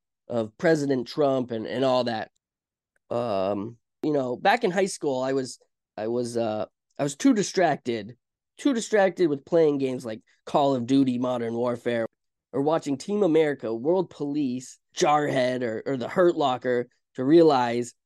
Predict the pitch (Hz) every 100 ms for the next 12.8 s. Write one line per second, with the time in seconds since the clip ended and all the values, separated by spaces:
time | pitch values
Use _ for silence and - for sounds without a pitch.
0 | _ - 127 160 156 - - 139 131 131
1 | 113 110 82 131 - 135 147 160 156 143
2 | 139 - - - 156 160 143 120 117 110
3 | - _ _ - 120 123 139 139 139 120
4 | - - - 156 143 123 117 110 117 -
5 | _ _ _ - 131 160 147 143 147 147
6 | 139 131 123 _ _ _ 123 123 - 160
7 | 156 156 - 127 117 110 117 123 _ _
8 | 120 - 175 175 - 175 165 156 135 170
9 | 175 170 156 143 135 120 127 135 139 143
10 | 156 143 - 196 165 147 143 147 147 165
11 | 208 180 151 135 135 143 139 131 143 120
12 | 117 - _ - 120 85 82